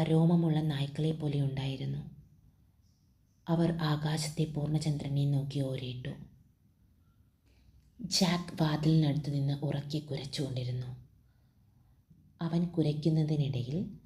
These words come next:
അവൻ്റെ വലിയ കൂർത്ത പല്ലുകൾ ചെന്നായ്ക്കളെ കാണിച്ചു. ചെന്നായ്ക്കൾ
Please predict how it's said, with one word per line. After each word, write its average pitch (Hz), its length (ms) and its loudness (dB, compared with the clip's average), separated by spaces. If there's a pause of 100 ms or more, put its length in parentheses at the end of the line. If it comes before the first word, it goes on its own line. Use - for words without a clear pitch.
(640)
അവൻ്റെ 151 320 4 (140)
വലിയ 147 400 2 (200)
കൂർത്ത 147 380 0 (100)
പല്ലുകൾ 135 360 -2 (120)
ചെന്നായ്ക്കളെ 135 540 -6 (100)
കാണിച്ചു. 127 440 -8 (1160)
ചെന്നായ്ക്കൾ 160 640 4